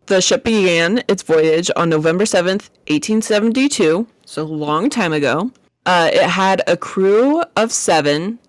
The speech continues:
Its captain was Benjamin Spooner Briggs, and his wife, and also his daughter, which was,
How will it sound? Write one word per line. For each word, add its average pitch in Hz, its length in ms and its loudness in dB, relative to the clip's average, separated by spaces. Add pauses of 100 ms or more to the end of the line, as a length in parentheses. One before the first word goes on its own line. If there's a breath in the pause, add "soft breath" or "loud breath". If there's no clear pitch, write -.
(140)
Its 185 160 -2
captain 185 500 -2
was 165 240 2
Benjamin 220 480 0
Spooner 165 580 -2 (100)
Briggs, 147 500 0 (100)
and 175 100 0
his 170 200 0
wife, 165 500 0 (100)
and 180 200 -2
also 220 400 -2
his 202 240 0
daughter, 165 640 0
which 175 420 -2
was, 175 260 0